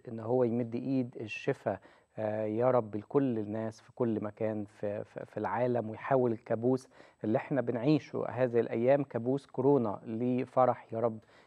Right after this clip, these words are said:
لكل ال-، الناس. هرجع تاني وأكد، بس قبل ما نبتدي، أول موضوع إن أنا عايز أتكلم معاكم فيه موضوع الشبورة. يا جماعة نخلي بالنا، نخلي بالنا، نخلي بالنا.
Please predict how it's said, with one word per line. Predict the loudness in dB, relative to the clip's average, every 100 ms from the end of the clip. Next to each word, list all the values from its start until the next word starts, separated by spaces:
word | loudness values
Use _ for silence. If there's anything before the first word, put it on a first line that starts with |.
| _
لكل | -8 -2 0 2 0 -2
ال-، | -4 -6 -6 -8
الناس. | -8 -2 2 2 0 -16 -20 -20 -20 -4 4
هرجع | 6 6 4
تاني | 4 2
وأكد، | 2 0 0 2
بس | 0 2
قبل | 2 2 2 4
ما | 4 4
نبتدي، | 0 0 0 0 0 2 4 6
أول | 6 6 6 6 4 2 2
موضوع | 2 4 4
إن | 4
أنا | 2 2
عايز | 0
أتكلم | 0 0 0
معاكم | -4 -4 -4
فيه | -2 0
موضوع | 2 4 2
الشبورة. | -2 -4 0 2 2 2
يا | -2
جماعة | 0 0 0
نخلي | 0 2 2
بالنا، | 4 2 2 -4
نخلي | -2 0 2 2
بالنا، | 2 0 -2
نخلي | -2 -2 0
بالنا. | 0 0 -2